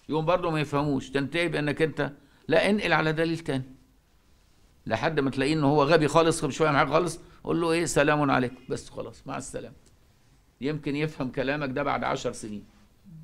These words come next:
فهمت إزاي؟ إحنا في ناس كنا نناقشهم ونقول لهم ما يفهموش الدليل وننصرف، أقابله بعد عشر سنين ألاقيه بيعتذر لي،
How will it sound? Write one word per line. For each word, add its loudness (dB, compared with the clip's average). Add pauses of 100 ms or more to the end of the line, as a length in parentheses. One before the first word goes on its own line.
(300)
فهمت -10
إزاي؟ -12
إحنا -10
في -4
ناس -4
كنا -8
نناقشهم -8 (760)
ونقول -6
لهم -4 (420)
ما -4
يفهموش -4
الدليل -6 (100)
وننصرف، -4 (680)
أقابله 2
بعد 4
عشر 2
سنين -2 (240)
ألاقيه 2
بيعتذر 2
لي، -8